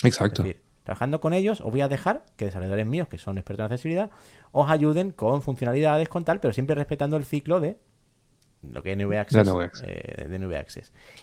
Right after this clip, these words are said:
Speaker 2: Eso sí que sería, para mí sería la mejor
Speaker 1: Eso
Speaker 2: solución,
Speaker 1: sería
Speaker 2: es decir.
Speaker 1: Sí, quizá. Sí, quizá.
Speaker 2: Ah.
Speaker 1: Sí, donde, sí, las pautas las siguen poniendo ellos, pero Microsoft pone,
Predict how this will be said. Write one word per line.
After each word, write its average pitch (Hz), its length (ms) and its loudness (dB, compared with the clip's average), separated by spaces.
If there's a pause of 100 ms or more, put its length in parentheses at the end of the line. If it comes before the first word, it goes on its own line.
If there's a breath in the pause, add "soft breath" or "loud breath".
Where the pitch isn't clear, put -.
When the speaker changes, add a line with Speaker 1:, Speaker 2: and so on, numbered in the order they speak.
(120 soft breath)
Speaker 2:
Eso 123 180 -10
sí 147 160 -10
que 127 60 -6
sería, 98 280 -2
para 90 140 -2
mí 113 120 -2
sería 127 340 -2
la 101 160 -2
mejor 95 200 0
Speaker 1:
Eso 101 100 2
Speaker 2:
solución, 95 200 2
Speaker 1:
sería 95 160 2
Speaker 2:
es 90 80 -2
decir. - 220 -8 (480)
Speaker 1:
Sí, 110 420 4 (400)
quizá. - 320 0 (320)
Sí, 156 300 6
quizá. - 160 -12
Speaker 2:
Ah. - 60 -12 (120)
Speaker 1:
Sí, - 60 -2 (180)
donde, 104 560 6
sí, 135 220 6
las 107 180 4
pautas 127 260 10
las 120 120 6
siguen 120 180 4
poniendo 117 400 6
ellos, 127 220 6
pero 107 120 4
Microsoft 98 440 2
pone, 98 220 4